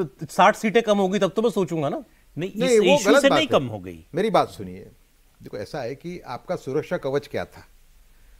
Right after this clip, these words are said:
Speaker 3: आपका सुरक्षा कवच था आपका कि भाई आप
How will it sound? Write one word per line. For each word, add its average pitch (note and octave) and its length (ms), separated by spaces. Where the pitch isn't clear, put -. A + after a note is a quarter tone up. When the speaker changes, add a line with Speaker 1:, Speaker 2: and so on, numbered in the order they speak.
Speaker 3:
आपका F3+ 240
सुरक्षा C#3+ 440
कवच A#2+ 460
था B2+ 60
आपका B2+ 380
कि D#3+ 200
भाई D3 220
आप B2 320